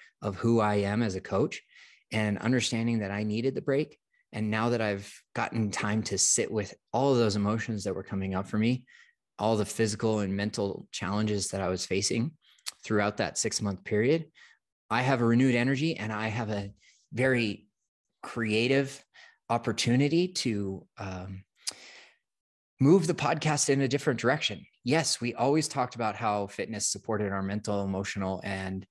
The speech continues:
um, spiritual health. That was part of the five pillars of optimal health that we've, that we've created in our, on our,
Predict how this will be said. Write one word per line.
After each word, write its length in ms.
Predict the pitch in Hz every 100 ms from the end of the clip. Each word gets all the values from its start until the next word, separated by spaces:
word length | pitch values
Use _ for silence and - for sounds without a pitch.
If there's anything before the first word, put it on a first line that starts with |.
| _ - -
um, 340 | 101 95 92 87
spiritual 440 | - 120 113 92
health. 400 | 90 127 135 - - -
That 160 | 104
was 300 | 73 98 - -
part 300 | - 117 -
of 100 | 95
the 80 | 98
five 320 | - 95 95
pillars 380 | - 104 101 95
of 260 | 95 92 - _ -
optimal 340 | 101 - 95
health 380 | 90 180 160 -
that 100 | -
we've, 260 | 104 101 - - _ - - -
that 100 | 107
we've 160 | 101
created 440 | - 101 110 123 104
in 60 |
our, 200 | 98 95
on 240 | - 101 98
our, 180 | 90